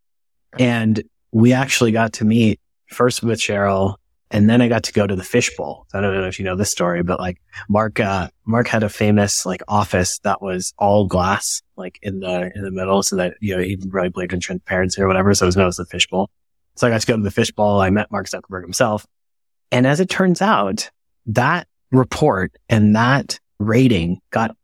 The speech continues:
added to their weekly packet because Mark wanted to know on a weekly basis how his rating and how their, the, the employees' view of Facebook was, you know, how it was changing week over week and what people were writing, et cetera.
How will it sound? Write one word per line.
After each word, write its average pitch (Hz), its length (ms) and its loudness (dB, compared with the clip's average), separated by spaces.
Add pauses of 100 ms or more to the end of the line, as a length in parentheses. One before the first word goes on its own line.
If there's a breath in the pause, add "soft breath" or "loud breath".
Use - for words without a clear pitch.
added 147 420 0
to - 140 0
their 123 200 2
weekly 120 500 0
packet - 640 -6 (500)
because 110 280 2
Mark 120 260 4
wanted 127 260 2
to 117 100 0
know 117 140 2
on 113 100 0
a 107 40 0
weekly 110 300 0
basis 98 360 -4
how - 180 -4
his 135 520 -2 (300)
rating 110 480 2
and 101 120 2
how 98 380 -4 (120)
their, 113 260 0
the, 104 560 -8
the 101 100 -8
employees' 104 380 0
view 110 220 0
of 104 80 -6
Facebook 98 520 0 (460)
was, 101 500 -2 (380)
you 107 320 -6
know, 110 80 2
how 113 180 2
it 110 120 -2
was 110 160 -4
changing 123 440 2
week 113 180 0
over 107 200 -2
week 107 320 -2
and 98 140 -4
what 107 120 -4
people 107 240 -8
were 101 100 -2
writing, 98 400 2
et 92 100 -6
cetera. 95 420 0